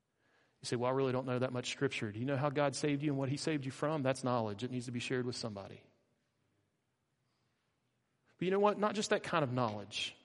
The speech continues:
Think about knowledge this way as well. You know of a situation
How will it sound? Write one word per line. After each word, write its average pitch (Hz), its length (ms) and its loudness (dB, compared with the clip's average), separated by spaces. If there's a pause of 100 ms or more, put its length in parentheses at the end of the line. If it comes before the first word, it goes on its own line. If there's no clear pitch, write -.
(760)
Think 196 140 0
about 196 140 0
knowledge 175 320 4
this 143 220 0
way 147 120 4
as 123 100 2
well. 120 360 0 (1600)
You 190 280 2
know 165 640 4
of 135 140 0
a 135 80 4
situation 131 800 -2